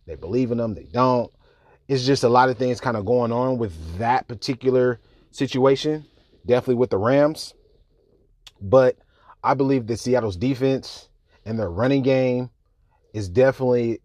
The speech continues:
is gonna be enough to beat the Rams. I think Goff, he's good, but he's just good. He's not good enough to give, get him over the hump.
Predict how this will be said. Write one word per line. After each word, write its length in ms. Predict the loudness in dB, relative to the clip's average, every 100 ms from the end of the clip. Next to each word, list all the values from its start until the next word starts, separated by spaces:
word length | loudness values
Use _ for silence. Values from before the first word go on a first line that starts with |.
| _
is 140 | -6
gonna 200 | -2 -2
be 160 | 0 -2
enough 380 | -2 -2 -6 -8
to 160 | -4
beat 420 | -4 -2 -4 -4 -8 _ _
the 200 | -10 -6
Rams. 720 | -4 -4 -4 -8 -14 -20 -20 _ _ _ _ -20 -10
I 80 | -2
think 280 | 0 0 2
Goff, 320 | 4 4 0
he's 260 | -8 -10
good, 580 | -16 0 4 6 4 2 -6
but 280 | -6 -6 -4
he's 260 | -8 -8
just 440 | -6 -4 -4 -6 -16 -8
good. 300 | -2 0 0
He's 240 | -4 -4
not 260 | -6 -6 -4
good 180 | -2 -2
enough 500 | -2 0 0 -2 -6 _ _ _ -10
to 100 | -8
give, 320 | 0 2 0 -8 -10
get 180 | 2 2
him 120 | 4
over 200 | 0 -2
the 100 | -4
hump. 320 | -4 -6 -10